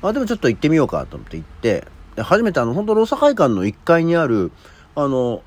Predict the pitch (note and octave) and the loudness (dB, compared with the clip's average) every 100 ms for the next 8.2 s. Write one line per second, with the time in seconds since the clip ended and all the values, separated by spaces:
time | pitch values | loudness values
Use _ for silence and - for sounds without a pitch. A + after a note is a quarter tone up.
0 | _ - E3+ D4+ B3 A#2 B2 F3+ - G2+ | _ -6 4 6 6 6 4 4 2 -2
1 | F2 F2 F2+ E2+ D#2 - D#4+ D#4+ - D#3+ | -2 -4 -2 -2 -6 -4 -2 -2 -2 -2
2 | G2 A2+ F#3+ G3+ - G3+ - F3+ - - | 0 0 0 -2 2 2 4 2 4 2
3 | E3+ D3+ F#3 F#3+ - B2+ F3 F#3 B2+ G#3 | 2 4 4 2 -4 -6 -4 -2 0 0
4 | D#4+ E4+ F#4 F4 E3+ - G#2+ F2+ - - | 0 -2 -2 -4 -4 -4 -2 -4 -10 -20
5 | - D3 B3+ E4 C3+ - F#3+ B3+ - C4 | -8 0 2 2 0 -4 -4 -4 -2 -2
6 | A#3+ A#3+ E3 A2+ G#2 F2+ D2+ - - - | 0 2 2 2 -2 -2 -4 -12 -10 0
7 | C3 C3+ - B2 - B2+ F#2 D2+ - D#2+ | 2 2 -2 -6 -4 -4 -4 -4 -10 -8
8 | E2 E2 | -6 -6